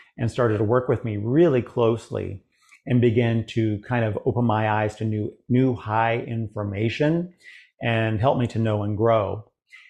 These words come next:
And during that time, he also taught me how to channel. And it was kinda like ongoing channeling classes that I would participate in sometimes almost daily. And, um,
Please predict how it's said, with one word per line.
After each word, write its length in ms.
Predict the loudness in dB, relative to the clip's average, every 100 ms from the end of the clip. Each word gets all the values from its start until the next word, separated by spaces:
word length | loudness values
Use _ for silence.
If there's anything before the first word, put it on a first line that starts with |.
| _ -4
And 500 | 0 0 0 0 -2 0
during 240 | 2 4 2
that 160 | -2 -4
time, 420 | -4 -2 -2 -2
he 80 | 2
also 440 | 2 0 -2 -2
taught 260 | -2 -4 -4
me 100 | -4
how 140 | -4
to 80 | -6
channel. 680 | -2 0 2 0 -2 -10 _ _ _
And 400 | -4 -2 0 -2
it 120 | 0 2
was 300 | 2 0 -4
kinda 260 | -4 2
like 220 | 2 2 -2
ongoing 640 | -4 -2 0 0 -2 -6
channeling 500 | -8 -6 -4 -4 -6
classes 720 | -4 -4 -4 -6 -8 -8 -12 _ -20 _ -2
that 140 | 0
I 80 | 2
would 180 | -2 -4
participate 580 | -4 -4 -2 0 2 2
in 460 | 0 -2 -4 -4
sometimes 460 | -2 -2 -2 -4 -4
almost 420 | -4 -6 -10 -4
daily. 520 | 0 0 0 -4 -12 -16 _ _ _ -20 -10 -2
And, 480 | 0 2 2 2 2
um, 760 | 4 4 4 0 -4 -6